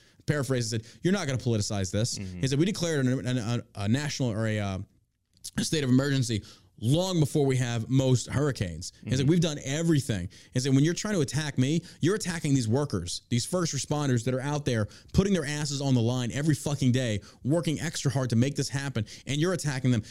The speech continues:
Speaker 1: You think you're gonna discredit me, but realistically, you're going after them, and all you're doing is emboldening more Floridians to say, 'You know what? Vote red.'"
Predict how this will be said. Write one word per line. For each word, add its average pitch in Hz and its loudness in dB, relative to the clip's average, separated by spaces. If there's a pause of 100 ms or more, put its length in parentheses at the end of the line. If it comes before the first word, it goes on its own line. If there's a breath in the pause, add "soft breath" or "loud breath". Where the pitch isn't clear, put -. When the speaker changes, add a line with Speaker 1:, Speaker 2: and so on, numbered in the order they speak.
(100)
Speaker 1:
You 170 2
think 285 0
you're 165 2
gonna 123 0
discredit 120 0
me, 151 4
but 123 2
realistically, 160 0
you're 113 2
going 131 4
after 117 0
them, 117 2
and 120 -2
all 160 0
you're 180 6
doing 143 4
is 127 -2
emboldening 123 4
more 131 4
Floridians 123 2
to - -6
say, 110 -2
'You 117 2
know 120 2
what? 117 0
Vote 107 0
red.'" 92 0